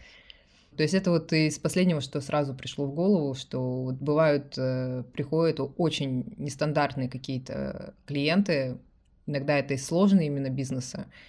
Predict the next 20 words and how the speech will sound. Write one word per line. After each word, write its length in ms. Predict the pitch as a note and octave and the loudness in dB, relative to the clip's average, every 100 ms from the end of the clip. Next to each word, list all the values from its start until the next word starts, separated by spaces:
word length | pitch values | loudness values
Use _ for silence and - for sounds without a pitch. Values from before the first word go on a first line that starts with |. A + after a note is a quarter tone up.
| _ | _
связанные 420 | - C#3+ C3+ C3+ B2+ | -4 -2 0 0 0
вот 160 | B2+ - - | -2 -6 -12
последние 580 | C3+ C#3+ C3+ C3 B2+ | -4 -2 0 0 0
тоже 300 | B2+ C3 C3 | -2 -4 -6
с 80 | A#2 | -8
криптовалютами, 1040 | - C3 C3+ C3 C#3+ G3 G3 E3+ D#3+ D3+ - - _ _ _ _ _ - | -8 -8 -4 -2 2 2 2 0 0 -2 -6 -18 _ _ _ _ _ -4
э, 220 | C3 C3 | -2 -2
с, 280 | C3 - C#3 | -4 -4 0
э, 300 | C3+ C3 C3 | 2 2 2
трейдингом 600 | D#3 F#3+ E3 D#3+ D3+ C#3 | 4 4 4 0 0 -2
и 20 | |
так 180 | D3 D3 | -2 0
далее, 260 | D3 C3+ | 0 0
которые 480 | C3 C3+ C#3 C#3 C3+ | -2 -4 -2 -2 -4
действительно 920 | - - C#3 C#3 D3 - E3 - C#3 | -8 -12 -12 -6 -6 -2 -4 -2 -2
на-, 180 | C3+ C3 | -2 -4
надо 220 | D3 C3+ C#3 | -4 -2 -2
очень 340 | B2+ C#3+ B2+ - - | -2 -4 -6 -12 -2
долго 540 | D#3 F3 D#3+ C#3 B2+ - _ | 2 2 2 0 -2 -8 _
вникать. 540 | C3+ C3+ C#3+ C3+ C3+ | -8 -6 -2 -2 -4